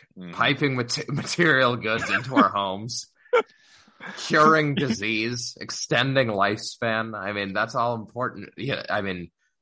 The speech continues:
Speaker 2: putting on good entertainment. I mean, all of this is important stuff. And, like,
Speaker 3: Mm-hmm.
Speaker 2: people should care about that.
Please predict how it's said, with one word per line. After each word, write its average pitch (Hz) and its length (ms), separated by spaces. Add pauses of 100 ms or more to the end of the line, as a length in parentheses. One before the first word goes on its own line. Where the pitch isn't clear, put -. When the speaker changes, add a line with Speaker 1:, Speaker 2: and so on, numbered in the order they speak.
(300)
Speaker 2:
putting 143 300
on 127 300
good 123 200
entertainment. 113 840 (140)
I 107 140
mean, 107 220 (100)
all 135 220
of 135 80
this 139 260
is 131 100
important 113 500
stuff. - 380 (260)
And, 107 140
like, 101 160
Speaker 3:
Mm-hmm. 117 140
Speaker 2:
people 135 180
should 123 340
care 120 380
about 76 340
that. - 260